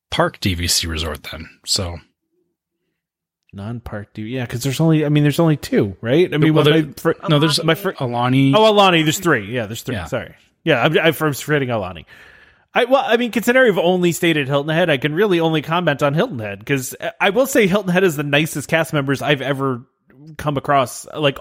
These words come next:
Speaker 2: all across the board, everybody's super nice. But, I mean, I, I, I don't know. I haven't stayed at Vero. I heard it's very nice. I just have never been. So,
Speaker 3: Yeah,
Speaker 1: Okay.
Speaker 2: I don't know.
Speaker 3: we haven't, we haven't done any of that. <laughs>
Speaker 2: Yeah.
Speaker 1: I think,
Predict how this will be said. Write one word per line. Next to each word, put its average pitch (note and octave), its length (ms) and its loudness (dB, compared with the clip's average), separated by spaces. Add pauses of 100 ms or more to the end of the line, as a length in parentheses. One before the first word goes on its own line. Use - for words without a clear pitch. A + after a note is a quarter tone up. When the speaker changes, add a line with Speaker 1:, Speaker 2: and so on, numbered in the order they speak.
Speaker 2:
all E3 220 4
across D#3+ 320 0
the D#3 80 -12
board, C3 380 0 (300)
everybody's C3+ 520 2
super A#2+ 240 -4
nice. - 360 -20 (880)
But, - 360 -4
I D3+ 80 2
mean, D#3 180 2
I, E3 280 2
I, D#3+ 100 -2
I D3 100 -2
don't F#3+ 120 4
know. F3 120 4
I C3 120 2
haven't F#3 180 0
stayed G#3 180 4
at D#3+ 60 2
Vero. C#3+ 280 4
I C#3 120 0
heard C#3+ 160 -2
it's C3+ 140 -10
very B2+ 180 -4
nice. C3 340 -10
I B2+ 80 -12
just B2 240 -12
have C#3 80 -8
never C#3 220 -8
been. F3+ 180 -10 (1700)
So, A2+ 120 -8
Speaker 3:
Yeah, D#3+ 100 -4
Speaker 1:
Okay. F3+ 120 2
Speaker 2:
I D3+ 60 0
don't G3+ 100 2
know. G3+ 80 -2
Speaker 3:
we G#3+ 80 -8
haven't, F3+ 340 -12 (600)
we F#3+ 80 -14
haven't D#3+ 220 -16
done D#3 260 -18 (320)
any E3+ 200 -16
of D3 60 -20
that. C#3+ 200 -20 (160)
<laughs> - 80 -16 (580)
Speaker 2:
Yeah. A#3+ 180 2
Speaker 1:
I C#3 60 2
think, G3+ 200 4